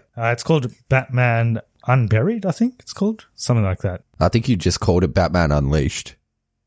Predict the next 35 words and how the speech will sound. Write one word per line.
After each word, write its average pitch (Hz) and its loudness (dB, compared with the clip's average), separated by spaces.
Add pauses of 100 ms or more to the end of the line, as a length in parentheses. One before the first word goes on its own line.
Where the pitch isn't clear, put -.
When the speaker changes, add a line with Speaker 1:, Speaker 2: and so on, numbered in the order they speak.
(560)
Speaker 2:
Just 92 -2
before 92 2
you 78 2
said 82 0
Batman 69 2
Unleashed. 67 0
Speaker 1:
No, 160 0 (100)
I 139 -4
think, 175 -6 (460)
I 135 -6
can't 180 0
read 170 0
my 127 2
own 104 -2
writing. 117 0
I 120 -4
think 196 -2
it's - -4
Unburied. 107 0
<laughs> - -20 (720)
Um, 156 2
Speaker 2:
Okay, 131 0 (240)
yeah. - 2
Speaker 1:
let 147 -2
me 117 -8 (320)
Speaker 2:
Fair 82 0
enough. 64 0
Speaker 1:
Yeah, 127 -2
I 120 -4
think 175 0
it's 147 -2
Batman 123 0
Unburied. 113 -2 (480)
Yes, - -4
yeah. 85 -6